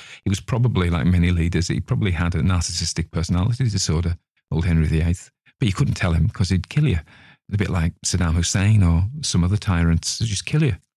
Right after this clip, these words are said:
So he decided, "Right, I'm gonna break with the Pope, get lost, Pope. I wanna do what I wanna do." And the Protestant reformers, 'cause Protestantism was growing in Europe at that time, used this as a, this was their Trojan horse.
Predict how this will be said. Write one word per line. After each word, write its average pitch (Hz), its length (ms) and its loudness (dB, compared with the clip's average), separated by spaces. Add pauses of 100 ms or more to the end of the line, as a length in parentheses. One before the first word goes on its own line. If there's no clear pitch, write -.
So 90 720 4
he 104 160 4
decided, 85 500 2
"Right, 90 180 4
I'm 90 80 4
gonna 85 320 4 (260)
break 90 360 0
with 87 240 0
the 87 80 -4
Pope, 85 460 -2
get - 160 -8
lost, - 480 -2 (140)
Pope. - 380 -4
I 92 60 -2
wanna 87 180 2
do 85 160 2
what 82 100 2
I 82 40 2
wanna 85 220 2
do." 92 240 2 (480)
And 113 360 2 (200)
the - 140 0
Protestant - 580 0
reformers, 95 520 2
'cause 85 220 0
Protestantism 90 1080 0
was 90 140 0
growing 90 600 2 (100)
in 87 340 2
Europe 90 320 0
at - 100 -10
that 82 160 0
time, 80 320 2 (460)
used 98 300 2
this 95 180 0
as 85 120 0
a, 85 180 2 (120)
this - 200 0
was 85 120 0
their 82 120 0
Trojan 85 380 0
horse. 90 380 0